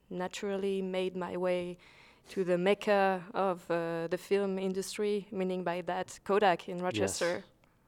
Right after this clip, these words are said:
Speaker 2: Mm-hmm. And so what time frame was that when you first, wh-, when did you first have the idea that this was what you,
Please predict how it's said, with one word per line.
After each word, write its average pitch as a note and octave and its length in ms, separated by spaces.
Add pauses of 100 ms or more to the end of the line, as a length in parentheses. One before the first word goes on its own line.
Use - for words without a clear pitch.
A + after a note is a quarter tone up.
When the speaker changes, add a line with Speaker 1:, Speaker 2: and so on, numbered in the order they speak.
(200)
Speaker 2:
Mm-hmm. G#2+ 340 (560)
And C3 100
so C#3+ 100
what C#3 180
time C3 240
frame A#2 220
was G2 100
that G2 160
when G#2 100
you G2 60
first, - 520
wh-, D3 260
when D3 140
did C#3+ 160
you B2 80
first - 420
have A2+ 160
the G#2+ 140
idea G2+ 300
that F#2+ 120
this G2+ 140
was G2+ 100
what G2+ 140
you, G2 100